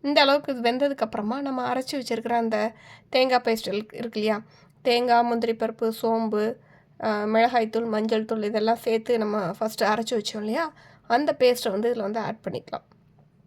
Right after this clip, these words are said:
பொதுவா இந்த மாதிரி குருமா மாதிரி செய்யறதுக்கெல்லாம் வந்து கேரட்டு, பீன்ஸு, உருளைக்கிழங்கு அந்த மாதிரி காய் போட்டு பண்ணுவாங்க. இது நாட்டுக்காய் போட்டு நீங்க இந்த மாதிரி செஞ்சு பாருங்க. டேஸ்ட் ரொம்ப நல்லாயிருக்கும், டிஃப்ரெண்ட்டாக இருக்கும் உங்களுக்கு.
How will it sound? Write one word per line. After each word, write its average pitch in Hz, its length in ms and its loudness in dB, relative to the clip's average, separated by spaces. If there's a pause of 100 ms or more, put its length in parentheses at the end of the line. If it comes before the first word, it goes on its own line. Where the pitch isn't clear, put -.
(800)
பொதுவா 302 320 8
இந்த 277 260 4
மாதிரி 285 400 0
குருமா 294 320 0
மாதிரி 269 360 0
செய்யறதுக்கெல்லாம் 247 580 2
வந்து 262 320 0 (460)
கேரட்டு, 262 640 2
பீன்ஸு, 254 560 0
உருளைக்கிழங்கு 233 560 2
அந்த 226 180 0
மாதிரி 262 200 0
காய் 226 260 4
போட்டு 226 240 2
பண்ணுவாங்க. 220 520 -2 (460)
இது 262 180 -2
நாட்டுக்காய் 294 600 0
போட்டு 262 300 2
நீங்க 277 160 2
இந்த 240 120 0
மாதிரி 254 320 0
செஞ்சு 262 160 -2
பாருங்க. 247 320 0 (100)
டேஸ்ட் 269 300 -2
ரொம்ப 269 260 -2
நல்லாயிருக்கும், 254 580 0
டிஃப்ரெண்ட்டாக 240 380 -2
இருக்கும் 220 260 -2
உங்களுக்கு. 214 440 -4